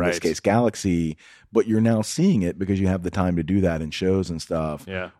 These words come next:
Speaker 1: "Oh, it was shitty for these people over here while we were following our guys fighting, you know,
Speaker 2: Yeah.
Speaker 1: but here's where people were trying to get by day to day."
Speaker 2: Yeah.
Speaker 1: You're really seeing more of that in these shows, and especially, I think, Andor, at least in the first episode. So that's the only other
Speaker 2: Right.
Speaker 1: thing I wanted to add.
Speaker 2: No, you're absolutely right.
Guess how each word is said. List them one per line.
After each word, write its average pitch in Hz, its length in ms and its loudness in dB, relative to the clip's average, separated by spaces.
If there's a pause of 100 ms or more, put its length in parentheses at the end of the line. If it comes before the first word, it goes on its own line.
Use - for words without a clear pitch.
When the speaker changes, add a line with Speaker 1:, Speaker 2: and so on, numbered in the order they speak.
(140)
Speaker 1:
"Oh, 127 360 6
it 107 60 4
was 101 140 -2
shitty 117 300 0
for 104 140 0
these 104 180 0
people 95 280 -6
over 85 180 -2
here 113 280 2
while 92 680 0
we 95 160 -4
were 87 120 -4
following 87 460 -2
our 87 120 -2
guys 82 360 -4
fighting, 82 600 0
you 90 140 -2
know, 80 180 0
Speaker 2:
Yeah. 90 100 -4
Speaker 1:
but 98 160 0
here's 120 400 2
where 104 200 2
people 98 240 0
were 92 100 2
trying 92 220 0
to 90 60 -2
get 90 160 -2
by 85 180 -2
day 82 160 -4
to 82 80 -6
day." 92 480 2
Speaker 2:
Yeah. 87 280 0
Speaker 1:
You're 123 120 6
really 147 240 8
seeing 127 260 2
more 107 180 4
of 101 60 4
that 98 140 2
in 92 60 -4
these 92 140 -2
shows, 92 300 2
and 90 80 -4
especially, 85 500 -4
I 78 40 -4
think, 78 220 -10
Andor, 76 300 -6
at 65 80 -8
least 78 200 -10
in 76 40 -8
the 73 60 -8
first 69 260 -12
episode. - 380 -14
So - 100 -8
that's 90 200 0
the 90 60 0
only 76 180 -2
other 78 80 0
Speaker 2:
Right. 92 140 2
Speaker 1:
thing 80 80 -4
I 67 40 -8
wanted 65 220 -12
to - 60 -12
add. 53 180 -12 (300)
Speaker 2:
No, 117 280 10
you're 104 320 6
absolutely 101 440 2
right. 98 320 2